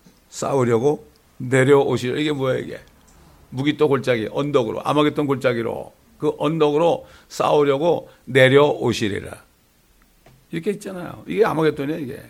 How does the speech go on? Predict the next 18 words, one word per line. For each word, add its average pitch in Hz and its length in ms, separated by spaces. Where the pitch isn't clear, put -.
전부 190 400
그거예요. - 340
이스라엘이 196 460
완전히 190 580
뭐 175 200
스가랴서도 143 480
나오고 151 520
뭐 147 260
요엘서도 127 400
나오고 156 600
다 - 100
나오죠. 156 480
선-, - 320
선지자들 185 560
보고 190 280
예언한 165 360
건 185 120
결국은 151 680